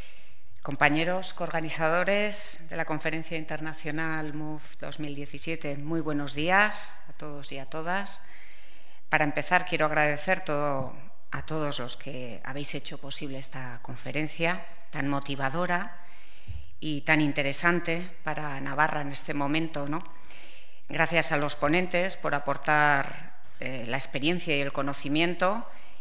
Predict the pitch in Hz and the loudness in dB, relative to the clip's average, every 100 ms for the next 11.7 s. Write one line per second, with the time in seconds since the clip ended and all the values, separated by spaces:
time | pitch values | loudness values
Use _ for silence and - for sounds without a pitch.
0 | - - 165 156 151 170 160 - 160 151 | -2 -2 -2 2 2 2 0 0 -2 -2
1 | 143 156 - 175 160 151 147 143 139 131 | -2 -2 -2 0 2 2 0 0 0 -2
2 | - - - 131 135 127 135 - 151 - | -2 -2 -2 -2 -2 -2 -2 -2 -2 0
3 | 160 165 202 226 - - - - - - | 2 2 0 0 -2 -2 -2 -2 -2 -2
4 | - 131 - 143 139 131 - - 151 143 | -2 0 2 2 2 0 -2 0 0 0
5 | 131 - 156 139 131 139 143 151 156 143 | 0 4 6 6 0 0 0 0 0 2
6 | 131 127 - - 151 170 156 147 143 139 | 2 0 0 -2 0 2 2 2 0 0
7 | - 143 185 208 226 - - - - - | 0 2 2 2 0 -2 -2 -2 -2 -2
8 | - 151 156 - - 143 135 139 139 135 | 0 0 2 0 0 0 4 6 6 2
9 | 131 - - 139 - 175 180 190 196 214 | 0 -2 -2 -2 2 2 2 2 2 2
10 | - 156 147 143 139 135 135 131 135 151 | 0 -2 -2 0 0 0 -2 -2 6 6
11 | 196 - 202 208 208 208 | 6 2 0 2 2 2